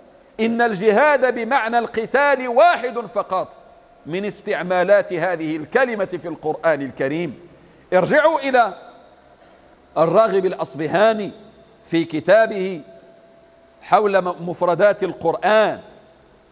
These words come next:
وإلى العلماء الذين بحثوا مصطلحات القرآن ومفاهيم القرآن.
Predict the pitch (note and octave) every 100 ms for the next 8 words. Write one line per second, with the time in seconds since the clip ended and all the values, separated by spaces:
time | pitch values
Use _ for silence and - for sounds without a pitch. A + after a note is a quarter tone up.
0 | _ D3 G3 A3 A3+ F#3 A3 A3+ C4 A#3
1 | A#3+ A3+ A3 B3+ A#3 A3+ C4 A#3 A#3+ A#3
2 | A3 - A3 A3 F#3+ A3+ D4+ C4 A3+ -
3 | G3 F#3 A3+ A3+ G3+ F#3 F3+ F3+ F3 E3
4 | A3+ G#3 D#3+ D3+ D3+ C3+ C#3+ F3 E3+